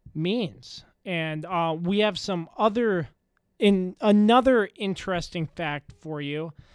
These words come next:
The first time in N F L history with three quarterbacks from three different teams with the same last name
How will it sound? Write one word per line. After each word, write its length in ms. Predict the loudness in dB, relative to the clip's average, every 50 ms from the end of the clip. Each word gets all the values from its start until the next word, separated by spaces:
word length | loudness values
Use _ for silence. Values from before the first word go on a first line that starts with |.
| _ _ _ _ _ _ _
The 160 | -6 -6 -6
first 560 | -8 _ _ 4 4 6 6 4 2 -2 -8
time 380 | -4 2 4 6 6 6 6 4
in 140 | 2 0
N 240 | -4 -4 -4 -2 -2
F 180 | -2 -4 -2 0
L 160 | 2 2 2
history 720 | 0 -2 -4 -6 -6 -8 -10 -8 -8 -6 -6 -6 -6 -8 -10 _ _ _ _ _ _ _ _ _ _ _ _ _ _
with 340 | -6 -4 -4 -4 -4 -6 -14 -20 -20 _ _ _ _
three 640 | -4 -2 -2 0 0 0 2 2 2 2 2 0 -2 -4 _ _ _ _ _ -10
quarterbacks 920 | -2 0 0 2 2 0 0 0 0 0 -4 -6 -8 -14 -20 -20 -20 _ _ _ _ _ _ _ _ _ _ _ _ _ _
from 260 | -4 -2 0 0 0 -4 -4 _
three 320 | 0 2 2 2 0 -2
different 400 | -2 -2 -4 -4 -4 -4 -4 -4
teams 400 | -6 -4 -4 -2 -2 -2 -4 -4
with 140 | -6 -6 -4
the 100 | -6 -6
same 360 | -6 -4 -4 -4 -2 -2 -4
last 340 | -4 -2 -2 -4 -4 -4 -4
name 400 | -4 -2 -2 -2 -2 -4 -6 -8